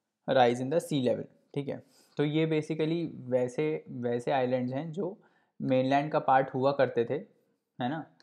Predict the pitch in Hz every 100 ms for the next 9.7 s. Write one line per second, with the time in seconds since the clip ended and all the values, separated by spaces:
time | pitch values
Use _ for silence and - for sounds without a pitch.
0 | _ _ _ - 135 135 131 147 156 151
1 | 151 151 143 147 147 139 - - - 139
2 | 127 139 139 139 143 135 131 131 147 139
3 | 131 127 135 127 123 139 135 135 131 127
4 | 127 127 127 131 170 143 127 - 113 113
5 | 107 - 110 - _ _ _ _ _ 156
6 | 135 - - _ _ _ _ 143 151 156
7 | 143 135 165 170 165 160 160 160 156 160
8 | 160 156 156 160 139 120 120 117 113 101
9 | - _ - 127 143 165 -